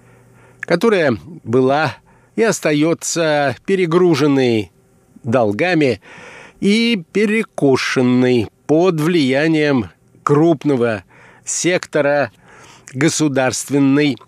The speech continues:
экономики. Но Китай не стал воплощать эту программу в жизнь, а предпочел уклониться от рисков, возникающих при переходе к рыночным отношениям.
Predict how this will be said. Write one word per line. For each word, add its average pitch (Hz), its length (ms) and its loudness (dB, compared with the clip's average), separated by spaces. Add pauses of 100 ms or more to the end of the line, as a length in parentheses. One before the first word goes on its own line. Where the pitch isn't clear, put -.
(220)
экономики. 151 840 -2 (1300)
Но 156 340 2 (120)
Китай 202 480 -2 (240)
не 185 160 2
стал 127 440 -2
воплощать 143 680 -2
эту 147 200 -2
программу 143 640 0
в 135 160 0
жизнь, 110 640 0 (260)
а 143 140 0
предпочел 170 720 0 (200)
уклониться 160 720 0
от 110 100 -4
рисков, 151 480 0 (480)
возникающих 151 1120 0
при 156 480 0 (160)
переходе 139 880 0 (100)
к - 100 -8
рыночным 135 600 0
отношениям. 143 800 -2